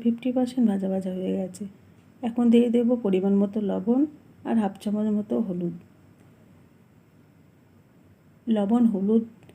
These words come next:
দেওয়ার পর গ্যাসের ফ্লেম মিডিয়াম করে দেবো। এই সময় গ্যাসের ফ্লেম হাইতে রাখলে হবে না। এই সময় যদি গ্যাসের ফ্লেম হাইতে রাখা হয় তাহলে কিন্তু হলুদ, উম, পুড়ে পুড়ে যাবে আর তরকারির রঙটাও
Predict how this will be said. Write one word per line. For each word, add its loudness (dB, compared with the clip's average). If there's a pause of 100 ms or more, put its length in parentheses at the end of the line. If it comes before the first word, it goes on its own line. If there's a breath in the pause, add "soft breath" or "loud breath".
(280)
দেওয়ার 2
পর 0 (320)
গ্যাসের 0
ফ্লেম 2 (100)
মিডিয়াম 0 (100)
করে 0
দেবো। -6 (460 soft breath)
এই 2
সময় 4 (100)
গ্যাসের 0
ফ্লেম 2 (120)
হাইতে -4
রাখলে -2
হবে -4
না। -4 (120)
এই -2
সময় 2
যদি 0
গ্যাসের -2
ফ্লেম 2
হাইতে -2 (100)
রাখা -2
হয় 4 (520 loud breath)
তাহলে 2
কিন্তু 4 (120)
হলুদ, 0 (400)
উম, 0 (420)
পুড়ে -2
পুড়ে 2
যাবে 4 (420 loud breath)
আর -4
তরকারির 2
রঙটাও 0